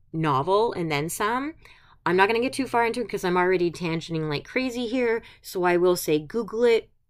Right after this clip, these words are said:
but I will also say it's a classic,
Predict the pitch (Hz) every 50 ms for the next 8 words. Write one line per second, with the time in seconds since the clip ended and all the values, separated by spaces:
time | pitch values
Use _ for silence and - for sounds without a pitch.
0 | _ _ - 170 170 160 156 147 175 226 220 - - 226 294 359 - - 269 220
1 | 220 - - - 180 175 165 160 160 160 151 151 - - - - _ _ _ _
2 | _ - 233 254 - - - - 180 139 120 - - - - - - - - -
3 | _